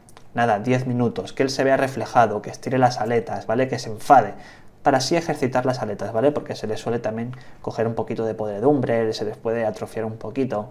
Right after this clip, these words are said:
¿vale? Sería mi recomendación.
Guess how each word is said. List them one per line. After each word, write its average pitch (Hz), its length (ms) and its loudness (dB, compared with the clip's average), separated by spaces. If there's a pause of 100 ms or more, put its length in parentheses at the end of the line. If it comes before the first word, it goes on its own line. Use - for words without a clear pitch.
¿vale? 117 260 -2 (540)
Sería 120 320 -2
mi 147 100 2
recomendación. 107 800 -6